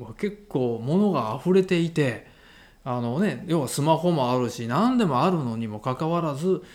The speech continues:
生活に満足していないっていう人がすごく多いっていうことなのよね。うん。ちなみに三十八位がトルコで、えー、三十七位が日本でしょ？三十六位はイギリスっていう。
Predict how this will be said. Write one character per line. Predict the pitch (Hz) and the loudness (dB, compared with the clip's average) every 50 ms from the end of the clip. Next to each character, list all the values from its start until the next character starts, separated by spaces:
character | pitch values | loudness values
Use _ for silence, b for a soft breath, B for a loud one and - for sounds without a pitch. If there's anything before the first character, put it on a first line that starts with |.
| B B B B B B | B B B B B B
生 | B - 196 190 202 202 | B -2 0 0 0 0
活 | 202 208 196 202 202 | -4 -6 -4 -2 0
に | 196 196 | 2 2
満 | 180 175 180 185 170 | 2 2 2 0 0
足 | 170 156 - 151 | -2 -4 -6 -8
し | - - | -10 -8
て | - 147 139 139 139 143 143 - - - - _ _ _ _ - | -6 -4 -4 -2 -2 -4 -6 -8 -12 -16 -20 _ _ _ _ 2
い | 175 190 | 4 4
な | 202 202 175 120 | 6 4 4 0
い | |
っ | 104 - - _ _ _ _ _ _ _ _ _ | -2 -10 -16 _ _ _ _ _ _ _ _ _
て | - 127 | -10 -8
い | 117 117 120 117 113 110 113 113 110 | -6 -6 -4 -6 -6 -6 -8 -10 -10
う | 113 - _ _ _ _ - | -12 -14 _ _ _ _ -18
人 | - - 147 131 | -10 -6 -6 -4
が | 117 120 113 | -4 -6 -8
す | - - - 165 | -8 -8 -4 -2
ご | 156 220 220 | 0 0 0
く | - 143 | 0 2
多 | 147 160 156 143 | 2 4 4 4
い | |
っ | - | 2
て | - - - 113 | -2 -10 -12 -12
い | |
う | 113 | -10
こ | - 131 | -8 -8
と | 127 131 | -8 -6
な | 117 107 | -8 -10
の | 104 101 | -12 -16
よ | 101 101 | -16 -14
ね。 | 113 135 143 - B B B B B B B B B - | -14 -14 -14 -14 B B B B B B B B B -10
う | 131 | -8
ん。 | 117 113 110 107 107 113 123 | -6 -6 -6 -8 -10 -10 -4
ち | - | -2
な | 196 | 0
み | 214 220 | 0 0
に | 208 | 0
三 | - 196 220 226 214 | 0 0 2 2 2
十 | 190 160 | 0 0
八 | 131 139 131 - - 170 160 | -2 -2 -6 -4 0 0 2
位 | |
が | 143 117 | 2 0
ト | - - 147 143 | -2 -2 -2 0
ル | 127 | 0
コ | 117 117 110 | -2 -4 -6
で、 | 117 123 123 120 113 104 - B B B B B B | -4 -4 -2 -2 -4 -6 -10 B B B B B B
え | - 127 120 117 117 | -6 -4 -2 -2 -2
ー、 | |
三 | 117 - 156 165 160 | -2 -2 -2 -2 0
十 | 143 127 | -2 -2
七 | 117 123 120 117 | -2 -2 -2 -4
位 | 110 101 | -6 -6
が | 107 | -6
日 | 120 123 | -6 -4
本 | 131 127 113 | -4 -4 -4
で | 104 104 | -6 -8
し | - 107 | -10 -12
ょ？ | 110 120 127 | -12 -10 -6
三 | - 156 180 214 214 | -2 0 0 2 2
十 | 185 175 139 | 2 2 2
六 | 127 127 123 127 151 | 2 0 0 0 0
位 | 123 117 | -2 -2
は | 101 - - - | -4 -8 -14 -10
イ | - 135 127 | -8 -6 -4
ギ | 123 135 143 139 | -2 -2 -2 -2
リ | 131 120 | -2 -4
ス | - - 123 113 | -6 -6 -8 -10
っ | - | -10
て | - - - 107 | -12 -16 -16 -14
い | 101 101 | -14 -14
う。 | 101 101 101 | -14 -16 -18